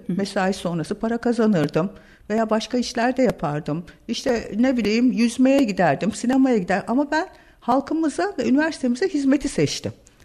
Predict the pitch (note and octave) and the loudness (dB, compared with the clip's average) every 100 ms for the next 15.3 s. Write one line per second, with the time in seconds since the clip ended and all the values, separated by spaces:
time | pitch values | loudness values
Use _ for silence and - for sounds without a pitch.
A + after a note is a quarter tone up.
0 | _ F4 D4 G4 F#4+ D4+ B3+ A#3+ F3 C#3+ | _ -2 -2 -2 -2 2 2 2 0 -2
1 | A#2+ - - _ _ - - _ - F#4 | -4 -10 -16 _ _ -20 -20 _ -6 -2
2 | G#4+ F4 F#4+ - A#3 F#4 F#4+ D4 G4 - | 0 0 -2 -2 2 2 2 -4 -6 -4
3 | A#3+ B3+ B3+ B3+ C4 D4+ D4 D#4 D4+ C#4 | 2 4 4 2 0 2 2 2 -2 -2
4 | C#4 - B3 B3 B3 A#3+ A3+ A#3 C4+ A#3+ | -4 -2 0 0 0 -2 -4 -2 -2 -2
5 | G3 G#3+ F#3+ C4 C4+ C#4+ A#3 G#3+ A3 G#3 | -2 0 6 6 6 6 8 8 6 2
6 | G#3+ F#3+ E3+ G3+ F3 A#3 F#3 G3+ C#4 - | 2 0 2 0 0 -2 -4 -6 -6 -8
7 | - F4+ D#4 C4+ C4+ A#3+ A#3 A#3 A3+ A#3 | -4 -2 0 0 2 2 2 -2 2 2
8 | A#3 A3+ G#3+ G#3+ A3 A#3 A#3+ A3+ A#3 A3+ | 4 4 4 4 0 -2 -2 -2 -2 -2
9 | A3+ A3 A3+ G#3+ A3 A3 G#3+ A3 A3 G#3+ | -2 -2 0 0 2 2 0 -6 -4 -6
10 | - A#3+ B3 - G#3+ A3 A#3 A#3+ A3+ A3+ | -2 0 0 -2 0 2 0 0 -2 0
11 | G#3+ G#3+ G#3 A3 G3+ A3+ G#3+ G#3+ A3 A3+ | -2 -2 -2 -2 -2 0 0 0 -2 0
12 | B3+ - - G#3 G#3+ A3 B3 A3 G#3+ A#3 | 0 -2 -6 -2 -2 -2 -2 -2 -2 0
13 | A3+ A#3 A#3 A3+ B3 B3 A#3+ A3 A3 A#3 | 2 2 -2 -2 -4 0 -2 0 -2 0
14 | A#3 A3+ C#4 D4 A#3+ F#3 D4+ A3 G#3 F3 | -2 0 -2 -2 -2 -2 0 2 4 4
15 | D#3+ B3+ | 4 2